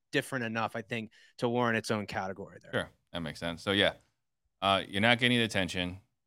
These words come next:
Speaker 2: You're not getting any time. You're not getting influence. Energy is better than cold calling, but it's not quite the same as P P C.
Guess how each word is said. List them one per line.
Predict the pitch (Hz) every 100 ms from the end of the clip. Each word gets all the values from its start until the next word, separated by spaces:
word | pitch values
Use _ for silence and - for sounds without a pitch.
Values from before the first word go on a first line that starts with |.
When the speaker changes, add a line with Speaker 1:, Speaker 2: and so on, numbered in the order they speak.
| _ -
Speaker 2:
You're | 85
not | 98
getting | 107 101
any | 101
time. | - 82 76 76 80 _ _ _ _ _ _ _ _ -
You're | 92
not | 92
getting | 95 92 82
influence. | - 90 - 73 69 71 - _ _ _ _ _ _ _ _ _ _ _ _ _ _ _ _ _ -
Energy | 107 120 123 127 127 101
is | 95
better | - 98 95 85 82 85 _ _ _ _ _
than | 90
cold | 80 92 90
calling, | 80 71 67 73 - _ _ _ _ _ _
but | 92
it's | 85 76
not | 92 90 -
quite | - 98 90
the | 82
same | - 85 80
as | 78
P | - -
P | 71
C. | - 65 -